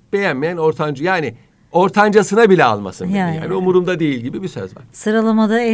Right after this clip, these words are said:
Speaker 1: Evet,
Speaker 2: son
Speaker 1: en
Speaker 2: yani.
Speaker 1: sona gelir ortancalar. Onun için ortancalar hep başarılı çocuklardır.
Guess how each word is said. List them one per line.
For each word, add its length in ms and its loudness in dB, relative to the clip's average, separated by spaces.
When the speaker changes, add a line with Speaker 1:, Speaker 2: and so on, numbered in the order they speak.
Speaker 1:
Evet, 20 -4
Speaker 2:
son 200 2
Speaker 1:
en 100 4
Speaker 2:
yani. 100 4
Speaker 1:
sona 260 -4
gelir 200 0
ortancalar. 600 -4
Onun 160 -4
için 120 -8
ortancalar 520 -4
hep 160 0
başarılı 340 -4
çocuklardır. 640 -18